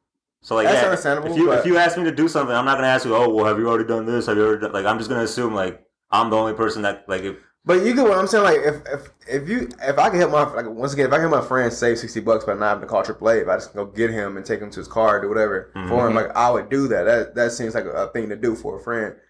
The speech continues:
Speaker 2: So you don't have
Speaker 1: Yeah,
Speaker 2: to
Speaker 1: but
Speaker 2: spend a
Speaker 1: also,
Speaker 2: bunch
Speaker 1: like,
Speaker 2: of money.
Speaker 1: as a friend, you'd be like, "Well, if, if I have the means to not inconvenience my friend or, like, make him waste gu-, gas money to come get me, I'm gonna, like, take care of it myself."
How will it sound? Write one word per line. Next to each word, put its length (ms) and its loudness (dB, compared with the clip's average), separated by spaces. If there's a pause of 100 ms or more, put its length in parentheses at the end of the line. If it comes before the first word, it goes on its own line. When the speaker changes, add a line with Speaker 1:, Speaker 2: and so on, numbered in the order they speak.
(120)
Speaker 2:
So 120 -10
you 60 0
don't 120 -2
have 0 -
Speaker 1:
Yeah, 80 2
Speaker 2:
to 20 -4
Speaker 1:
but 80 4
Speaker 2:
spend 80 6
a 40 2
Speaker 1:
also, 160 4
Speaker 2:
bunch 100 6
Speaker 1:
like, 80 0
Speaker 2:
of 40 -4
money. 160 0
Speaker 1:
as 100 2
a 80 0
friend, 260 2
you'd 80 -2
be 60 0
like, 140 4
"Well, 260 2
if, 200 -6
if 160 -2
I 160 4
have 140 2
the 80 -6
means 340 -6
to 120 0
not 460 0
inconvenience 560 -2
my 160 0
friend 320 2
or, 60 4
like, 100 0
make 220 -2
him 100 -4
waste 300 -2
gu-, 260 -4
gas 300 2
money 200 -2
to 60 -8
come 160 -4
get 220 2
me, 240 -6 (260)
I'm 200 -2
gonna, 200 0
like, 320 0 (380)
take 220 -4
care 160 2
of 60 -2
it 60 0
myself." 680 0